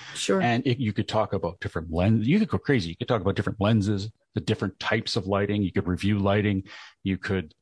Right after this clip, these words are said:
Speaker 2: i-, include, uh, the different color gamuts and stuff, and give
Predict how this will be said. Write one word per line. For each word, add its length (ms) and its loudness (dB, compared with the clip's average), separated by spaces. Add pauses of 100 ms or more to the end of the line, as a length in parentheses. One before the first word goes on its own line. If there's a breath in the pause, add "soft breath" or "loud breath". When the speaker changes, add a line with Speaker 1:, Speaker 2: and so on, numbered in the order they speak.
Speaker 2:
i-, 200 -2
include, 580 -2 (120)
uh, 140 -2
the 100 -8
different 220 -2
color 560 2 (300)
gamuts 500 2
and 100 0
stuff, 360 0
and 100 2
give 220 0